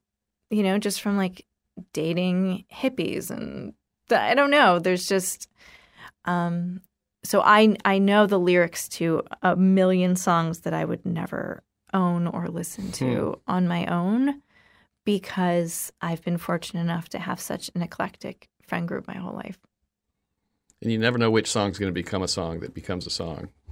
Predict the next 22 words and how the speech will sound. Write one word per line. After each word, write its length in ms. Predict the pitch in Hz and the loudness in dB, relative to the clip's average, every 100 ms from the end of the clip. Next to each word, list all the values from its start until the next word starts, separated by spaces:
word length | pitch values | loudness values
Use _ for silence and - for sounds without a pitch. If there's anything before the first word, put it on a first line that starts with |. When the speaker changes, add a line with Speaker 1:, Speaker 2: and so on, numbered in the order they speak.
| - - - - - - - | -20 -20 -20 -20 -20 -14 -4
Speaker 1:
Right. 220 | 311 - | -2 2
And 140 | 262 | 4
I, 180 | 277 262 233 | 6 6 6
and 160 | 240 | 6
I 180 | 254 - - _ _ - | 6 4 -4 _ _ 0
honestly, 760 | 277 392 370 269 254 247 240 - _ - | 2 2 0 2 4 4 2 -2 _ -2
you 140 | 226 | 2
know, 220 | 202 180 180 | 4 2 0
it, 220 | - 185 - | -4 -6 -2
this 180 | 190 | -2
is 80 | 196 | -2
just 200 | 185 175 | -4 -6
coming 300 | - 185 175 | -2 0 0
to 140 | - 180 | -2 -2
me 80 | |
now 260 | 170 165 160 | 0 0 -2
as 120 | 160 | -4
I 80 | 175 | -6
think 220 | - 214 | -4 -4
about 280 | 180 165 - | -4 -6 -2
it, 220 | - - - | -2 -4 0
that 400 | 175 175 170 | 2 2 0